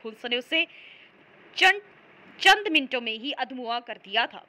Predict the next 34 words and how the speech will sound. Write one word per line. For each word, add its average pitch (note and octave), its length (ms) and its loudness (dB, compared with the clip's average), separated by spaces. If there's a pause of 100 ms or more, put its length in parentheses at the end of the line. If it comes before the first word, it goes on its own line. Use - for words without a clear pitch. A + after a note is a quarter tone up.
"मेरी A3+ 200 -10
बीवी A3+ 240 -2
को D4+ 120 0
ब्लैकमेल C4 520 0
करोगे, F3 300 -14
घटिया B3 360 -2
इंसान, D#4 340 -4
मेरी C#4 180 -12
बहन A#3 220 -10
पर D4+ 120 -14
हाथ D4 260 -4
उठाओगे?" B4 400 -16 (500)
असमीर D4 280 0
के E4 100 -6
कानों C#4 240 0
में E4 100 -6
हाइफा C4+ 280 0
के D#4 80 -12
बोले D#4 200 -10
जाने F4 220 -6
वाले F4 220 -6 (360)
अल्फाज D4 400 0 (540)
गूंजते F4+ 460 -4
उसे D#4 240 -2
आपे B3 220 0
से C4 120 -12
बाहर A#3 220 -4
कर D4+ 160 -12
गए D#4+ 140 -6
थे। E4+ 80 -12
अकराम A4 360 -6
हनीफ E4+ 260 -8
का E4 100 -8
मुंह D4 200 -10